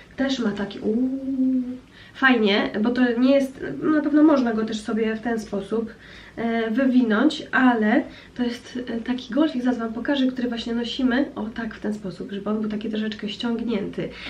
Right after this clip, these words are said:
On może wtedy skracać szyję, bo tak naprawdę ją ukrywa, e, ale no zobaczymy, jak to wygląda. Ten jest cieńszy, lżejszy, to też jest chyba rozmiar, e, X S, tak?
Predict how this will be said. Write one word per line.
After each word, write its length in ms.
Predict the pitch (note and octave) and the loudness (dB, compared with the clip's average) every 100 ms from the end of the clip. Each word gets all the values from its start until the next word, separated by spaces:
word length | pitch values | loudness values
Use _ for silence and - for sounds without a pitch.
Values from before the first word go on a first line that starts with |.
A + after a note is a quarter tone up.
| - | -8
On 120 | - B3 | 0 2
może 340 | A#3+ A#3 A3+ | 4 2 0
wtedy 280 | A#3+ A3 A3+ | -2 -4 -4
skracać 480 | - C4+ B3 G#3+ - | 0 2 2 0 -4
szyję, 440 | - B3 G#3 G#3 | 0 2 2 0
bo 60 | G#3 | -2
tak 140 | G#3+ | -4
naprawdę 300 | G#3 G3+ G3 | -4 -4 -2
ją 100 | G#3+ | 0
ukrywa, 760 | G3+ G#3+ - D4+ A#3+ G3+ G#3 D4 - - - - | 0 0 4 6 6 6 4 4 0 -14 -16 -6
e, 40 | |
ale 500 | A#3+ B3 - C#5+ D5 | 0 0 0 2 6
no 100 | F#4 | 8
zobaczymy, 400 | C#4 B3+ B3+ A#3 | 8 4 2 0
jak 80 | G#3 | 0
to 100 | A3 | 0
wygląda. 500 | G#3 G3 F3+ G3 F#3 F3+ - - - | 0 2 2 2 0 -2 -10 -16 4
Ten 160 | F#4 G4+ | 8 8
jest 280 | F#4+ - | 4 -2
cieńszy, 560 | - D#4+ C#4 C4 C#4 C#4 | 2 4 6 2 2 4
lżejszy, 960 | D#4 D4+ C#4 C#4+ B3 A3 - A#3 A#3+ F4 | 6 6 4 4 2 -2 -4 -2 0 0
to 80 | C#4 | -2
też 180 | B3+ A3+ | -4 -4
jest 140 | A3 | -8
chyba 280 | - A3 G#3+ | -6 -2 0
rozmiar, 320 | G#3+ A3 A3 | 0 0 -2
e, 60 | A3 - - - - - - - - - A#3 A3+ A3 A3 A3 G#3+ B3+ | -4 -8 -18 -18 -16 -16 -18 -20 -16 -8 -6 -4 -4 -6 -8 -4 -2
X 180 | B3+ - | -2 0
S, 360 | F#3 C4 - - | 2 2 -2 -2
tak? 260 | A3 C4 | 0 2